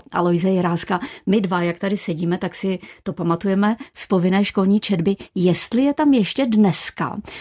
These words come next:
v roce dva tisíce dvacet šest v povinné školní četbě Jirásek, to nevím,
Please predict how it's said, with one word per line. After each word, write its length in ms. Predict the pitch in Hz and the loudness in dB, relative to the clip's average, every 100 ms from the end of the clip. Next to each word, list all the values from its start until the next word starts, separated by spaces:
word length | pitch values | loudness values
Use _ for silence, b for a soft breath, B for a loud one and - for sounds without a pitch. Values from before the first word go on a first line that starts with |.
| B | B
v 60 | |
roce 280 | 185 185 - | 0 2 2
dva 160 | 233 208 | 2 2
tisíce 440 | 202 175 220 262 | 2 0 0 0
dvacet 380 | 220 196 - 240 | 0 -2 -2 -6
šest 300 | - 185 - | -2 -2 -2
v 60 | - | -2
povinné 360 | 196 202 226 | 2 2 2
školní 420 | 233 220 190 202 | 0 0 2 2
četbě 380 | 220 220 175 202 | 0 0 0 2
Jirásek, 520 | 220 190 180 - 208 | 2 2 0 0 -4
to 120 | - 220 | 0 2
nevím, 220 | 185 | 2